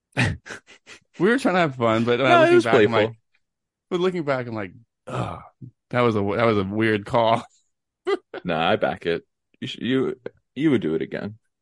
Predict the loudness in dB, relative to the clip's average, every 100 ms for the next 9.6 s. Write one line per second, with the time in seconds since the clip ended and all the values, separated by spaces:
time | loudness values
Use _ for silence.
0 | _ _ _ -8 -4 -2 -4 -6 -8 -8
1 | -14 _ -20 -18 -18 -20 _ _ _ _
2 | -16 -10 -10 -8 -8 -10 -6 -6 -6 -14
3 | _ _ _ _ _ _ _ _ -10 -10
4 | -8 -6 -6 -4 -6 -4 -4 -4 -6 _
5 | _ _ _ _ _ _ _ _ _ _
6 | _ _ _ _ _ _ _ _ _ _
7 | _ _ _ _ _ _ _ -8 -6 -6
8 | -8 -10 -16 _ _ _ _ _ _ _
9 | _ _ -4 0 0 -2